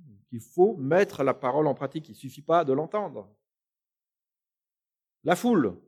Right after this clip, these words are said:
beaucoup d'inconnus, il y a des païens, des juifs, probablement des romains de passage, et quand il y a des grandes fêtes juives, il y a des, des personnes qui viennent de tous les, des quatre coins de, de, de l'horizon.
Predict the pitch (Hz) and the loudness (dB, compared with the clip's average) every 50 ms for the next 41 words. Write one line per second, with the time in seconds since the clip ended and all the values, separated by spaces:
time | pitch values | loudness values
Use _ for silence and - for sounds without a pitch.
0 | _ _ _ _ _ _ _ _ _ _ _ _ _ _ _ _ _ _ _ _ | _ _ _ _ _ _ _ _ _ _ _ _ _ _ _ _ _ _ _ _
1 | _ - 131 147 - - 165 160 156 156 160 170 170 160 147 147 160 180 - - | _ 0 0 2 4 6 6 6 8 8 10 10 10 10 6 4 2 -2 -10 -16
2 | _ _ _ _ - 117 120 127 117 127 123 - 170 160 143 139 135 135 135 143 | _ _ _ _ -6 0 0 2 2 0 2 4 4 6 6 6 6 4 4 2
3 | 156 165 165 _ _ _ _ _ _ _ _ 120 139 156 139 123 123 123 127 156 | -2 -6 -12 _ _ _ _ _ _ _ _ -2 -2 -2 -2 -2 -6 -8 -8 -8
4 | - - _ _ _ _ _ _ _ _ _ _ _ _ - 139 139 139 139 143 | -10 -16 _ _ _ _ _ _ _ _ _ _ _ _ 0 2 2 4 4 4
5 | 147 139 143 143 139 139 135 123 135 135 143 143 135 - 160 - - 143 139 151 | 4 4 4 6 8 8 8 8 8 6 6 4 2 0 0 4 6 6 6 6
6 | 165 165 165 - _ _ _ _ _ _ _ _ _ _ _ _ _ _ _ _ | 6 2 -2 -8 _ _ _ _ _ _ _ _ _ _ _ _ _ _ _ _
7 | _ _ _ 110 110 - - 127 127 123 120 127 117 127 131 127 - 131 117 107 | _ _ _ -16 -8 -4 0 0 2 2 2 2 4 4 4 4 2 -2 -4 -4
8 | 107 117 131 147 165 151 127 113 - - 135 117 117 117 123 135 120 110 104 101 | -4 -4 0 0 0 0 0 -4 -6 -8 -8 -4 -2 0 0 0 -2 -4 -6 -6
9 | 98 92 - _ _ _ _ _ _ _ _ _ _ _ - 117 113 - 120 - | -8 -10 -14 _ _ _ _ _ _ _ _ _ _ _ -14 -10 -8 -6 -8 -4
10 | - 135 139 139 135 - 131 117 123 131 131 123 123 - - - 165 160 160 156 | 0 2 2 2 2 0 0 2 2 2 2 0 -2 -4 -6 -10 -10 -4 -2 0
11 | 135 135 135 131 120 113 127 131 - 170 156 - - 165 160 156 151 143 135 127 | 2 4 4 4 4 2 0 0 0 -2 -2 0 4 6 6 8 8 8 8 6
12 | 123 120 120 120 117 117 113 113 110 120 127 127 135 131 135 131 127 131 135 131 | 6 4 2 0 0 0 -2 -2 -4 -2 0 2 2 2 2 2 -2 -2 -4 -4